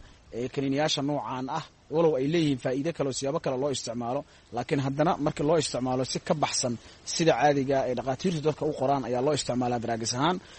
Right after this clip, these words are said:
waana arrin ayaamahan dhow soo badanaysay. Sidaan dhowr jeer oo hore, hore u sheegnay, muqaadaraadku waxay, waxay yihiin faktarka koowaad ama qodobka koowaad ee saameeya in dembiyadu ay dhacaan ama ay gudbaan ama xeerarka dalka lagu xadgudbo.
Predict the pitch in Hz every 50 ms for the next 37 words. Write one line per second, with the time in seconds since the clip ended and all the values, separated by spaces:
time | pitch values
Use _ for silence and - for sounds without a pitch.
0 | - - - 120 123 135 135 131 135 135 104 117 131 151 175 185 160 127 131 131
1 | 139 151 143 143 127 127 127 120 - 147 147 143 139 143 143 143 139 123 - 170
2 | 170 - - - - - - - - 156 156 160 185 185 160 147 165 160 156 143
3 | 139 139 139 147 190 196 - - 156 139 143 151 143 139 123 143 139 131 147 165
4 | 175 160 - - - 180 165 160 147 123 - - 139 135 131 123 - - - -
5 | - - - 139 131 123 156 156 151 147 143 143 131 - - 190 - - - 156
6 | - 147 131 - - 135 135 139 151 160 - - 127 131 131 - - 196 190 139
7 | - - 131 - - 131 131 139 147 156 - - - - - - - - - 160
8 | 151 147 143 - 160 143 139 143 143 139 139 151 170 165 165 147 135 139 131 135
9 | 143 151 139 135 131 131 131 123 147 180 175 147 120 123 143 135 127 127 123 131
10 | 117 123 156 156 143 135 117 131 143 135 - 135 135 147 143 - 139 123 139 127
11 | - 127 120 117 113 120 117 120 117 95 95 95